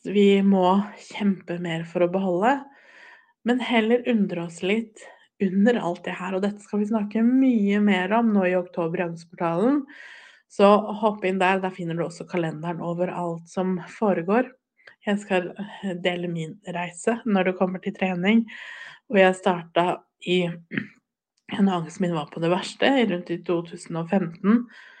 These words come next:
hvor jeg sto rett opp og ned på gulvet og hylgråt, fordi jeg turte ikke å bevege meg, jeg turte ikke å bøye meg, jeg turte ingenting. Ehm,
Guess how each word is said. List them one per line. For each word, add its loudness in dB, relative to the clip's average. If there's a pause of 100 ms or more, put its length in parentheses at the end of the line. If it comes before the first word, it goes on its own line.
(360)
hvor 6
jeg 4
sto 0
rett 2
opp -2
og 4
ned 4 (340)
på 2
gulvet 2
og 4
hylgråt, 0
fordi -10
jeg -8
turte -8
ikke 0
å -6
bevege -6
meg, 0
jeg -2
turte -8
ikke -8
å -8
bøye 0
meg, -2
jeg -8
turte -4
ingenting. 2 (1000)
Ehm, 4